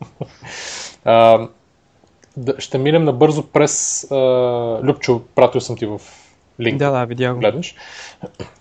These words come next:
Speaker 1: А, новите четиринайсет попълнения в, а, шортлист, т.е. в, на лонг уикенда на Launch Hub, който за пръв път се произ-, се провежда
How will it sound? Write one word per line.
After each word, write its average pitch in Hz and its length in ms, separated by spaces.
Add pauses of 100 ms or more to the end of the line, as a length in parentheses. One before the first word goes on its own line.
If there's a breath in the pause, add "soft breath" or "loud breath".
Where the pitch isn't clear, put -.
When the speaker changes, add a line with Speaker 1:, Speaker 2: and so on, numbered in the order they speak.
(180)
Speaker 1:
А, 123 200
новите 143 420
четиринайсет 139 920 (520 soft breath)
попълнения 131 640
в, 127 180 (440)
а, 120 560
шортлист, 135 520
т.е. 151 80 (120)
в, 127 180
на 139 60
лонг 135 280
уикенда 131 380
на 113 80
Launch 120 320
Hub, 120 100
който 135 240
за 120 120
пръв - 200
път - 160
се 123 100
произ-, 117 360
се - 240
провежда 123 760